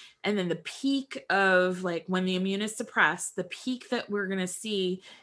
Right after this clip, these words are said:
is about four to seven days. Um, if it takes longer than that, uh, if it takes longer than that, it, it can happen. We've, I've definitely seen patients take longer.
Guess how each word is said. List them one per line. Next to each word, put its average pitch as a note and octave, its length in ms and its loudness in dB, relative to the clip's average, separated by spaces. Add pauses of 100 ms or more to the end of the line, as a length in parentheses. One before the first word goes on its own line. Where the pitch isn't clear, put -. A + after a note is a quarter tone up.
(120)
is G3 140 -2
about F#3 260 4
four F#3 320 2
to F3+ 80 2
seven E3+ 420 -2
days. D#3 480 -6 (440)
Um, D#3+ 320 -2 (420)
if G#3 300 -4
it - 180 -2
takes - 640 -4
longer G3 640 2
than C4+ 240 -4
that, C#4+ 720 -2 (2000)
uh, G3 420 -2 (240)
if G#3+ 140 0
it C4 100 2
takes E4+ 340 0
longer G#3+ 380 4
than A3 160 0
that, A3 220 4
it, A3 200 -2
it G#3+ 200 4
can A#3 160 -2
happen. G#3+ 540 4
We've, F#3+ 300 0
I've F#3+ 140 4
definitely G3+ 500 -2
seen G3+ 260 -6
patients F#3+ 420 -4
take A3+ 240 -6
longer. F3 580 0